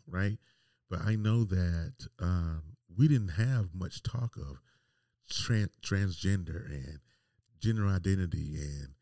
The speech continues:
I'm confused. I don't know if I'm a boy or a girl or whatever." I mean, our situ-, you know, we are men of certain ages.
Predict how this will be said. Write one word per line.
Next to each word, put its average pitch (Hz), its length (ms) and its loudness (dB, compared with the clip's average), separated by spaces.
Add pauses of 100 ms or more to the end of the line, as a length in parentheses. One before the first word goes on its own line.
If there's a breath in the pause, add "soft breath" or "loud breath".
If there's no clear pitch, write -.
(340)
I'm 101 120 -2
confused. 95 540 -2
I 92 60 2
don't 98 100 -2
know 95 60 -4
if 90 80 -4
I'm 90 80 -2
a 85 60 -2
boy 87 240 2
or 87 120 2
a 87 60 -2
girl 87 440 0
or 85 220 -10 (540)
whatever." 95 360 6 (120)
I - 20 -4
mean, 85 420 -2 (220)
our 131 300 4
situ-, - 320 -4 (640)
you 101 80 -6
know, 87 140 0
we 92 220 6
are 110 100 6
men 95 280 2
of 87 100 0
certain 85 220 0
ages. 90 400 0